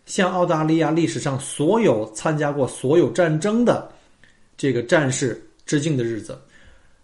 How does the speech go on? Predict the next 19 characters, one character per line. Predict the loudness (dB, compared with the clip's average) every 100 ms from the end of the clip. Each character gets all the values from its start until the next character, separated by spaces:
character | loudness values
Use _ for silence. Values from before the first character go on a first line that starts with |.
| _ -2
澳 | 2
大 | 4
利 | 4
亚 | 4
几 | 2 0
乎 | 0 0 -4
每 | -2 0
一 | 0
个 | 0
城 | -2 -2
镇 | 2 2
和 | 0
区 | -2 -2
域 | 0 0
都 | 2 2
会 | 2 2
有 | 0
一 | -2
个 | -2 0 -2